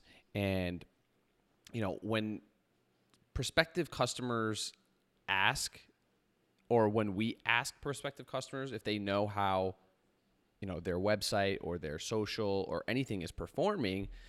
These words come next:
they always look at bounce rate or some other Google Analytics, you know, standard metric, pages per session, time on site. And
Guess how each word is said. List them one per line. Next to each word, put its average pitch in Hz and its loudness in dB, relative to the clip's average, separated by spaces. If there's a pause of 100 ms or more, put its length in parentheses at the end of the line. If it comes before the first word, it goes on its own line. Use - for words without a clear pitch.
(120)
they 120 6 (160)
always 151 10
look 120 2
at 110 2 (440)
bounce 98 2
rate 73 -4 (540)
or 104 -2
some 110 0
other 104 4
Google 98 2
Analytics, - 2
you 110 -2
know, 87 -2 (240)
standard 104 4
metric, 98 -2 (560)
pages 127 2
per 123 -8
session, 104 -4
time 117 -4
on 104 -4
site. - -2 (1120)
And 131 4